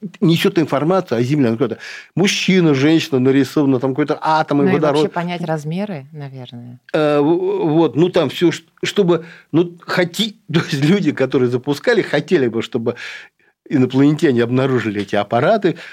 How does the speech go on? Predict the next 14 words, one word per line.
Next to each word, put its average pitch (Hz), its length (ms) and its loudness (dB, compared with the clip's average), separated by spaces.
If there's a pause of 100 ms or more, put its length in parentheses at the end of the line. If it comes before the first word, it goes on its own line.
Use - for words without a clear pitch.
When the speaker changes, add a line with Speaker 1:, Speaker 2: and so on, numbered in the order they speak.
(140)
Speaker 1:
взяли 131 600 -2
эту 107 180 -6 (140)
пластину, 196 680 2
поставили. 131 540 0 (160)
А 110 160 -6
там, 143 140 -4
кстати, 143 260 -4
пластина 147 520 -2
Speaker 2:
И - 20 0
прилетели 160 720 -2
к - 180 -20
нам. 123 320 -10 (340)
Speaker 1:
А - 100 -4
там 151 280 -2